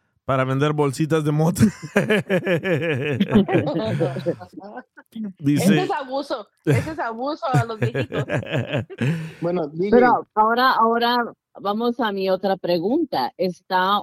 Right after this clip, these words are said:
Speaker 4: uno obligado como padre a dejarle herencia a los hijos?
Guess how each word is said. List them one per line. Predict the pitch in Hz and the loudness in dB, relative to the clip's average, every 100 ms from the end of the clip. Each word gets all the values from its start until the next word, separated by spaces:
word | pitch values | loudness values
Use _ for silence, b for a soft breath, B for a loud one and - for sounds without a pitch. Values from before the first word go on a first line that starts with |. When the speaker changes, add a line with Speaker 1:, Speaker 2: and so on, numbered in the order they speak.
| - | 0
Speaker 4:
uno | 175 185 185 175 | 0 2 2 0
obligado | 175 170 151 156 147 143 151 | 2 0 2 0 0 0 -2
como | - 143 135 127 - _ | -2 -2 0 -2 -4 _
padre | 147 139 131 123 - | -2 0 2 0 0
a | 131 | 0
dejarle | 127 131 127 127 127 | -2 -2 -2 0 0
herencia | 113 113 120 120 | 0 -2 -4 -4
a | |
los | 104 92 - | -4 -6 -8
hijos? | 98 - - - _ _ | -10 -10 -18 -20 _ _